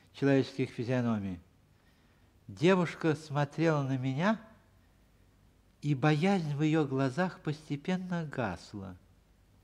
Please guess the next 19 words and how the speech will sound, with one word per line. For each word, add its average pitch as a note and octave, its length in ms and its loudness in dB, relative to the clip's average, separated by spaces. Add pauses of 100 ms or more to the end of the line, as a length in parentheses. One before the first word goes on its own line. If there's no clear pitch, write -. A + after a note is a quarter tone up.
(880)
Вот C#3 160 0
она D#3 140 4
отряхнула D3+ 520 0
руки D3+ 240 2
от C#3+ 140 -2
песка, C#3+ 480 -2 (680)
поправила D3 460 2
ситцевый C#3 400 -2
платок C#3 480 0
на B2 100 -4
голове, A2+ 380 -2
поёжилась C3+ 800 -2 (720)
и B2+ 80 -6
сказала: C3 440 2
«Ты, C#3 200 -2
чай, D#3 240 0
тоже D#3 320 0
есть D3+ 560 -4
хочешь? - 520 -12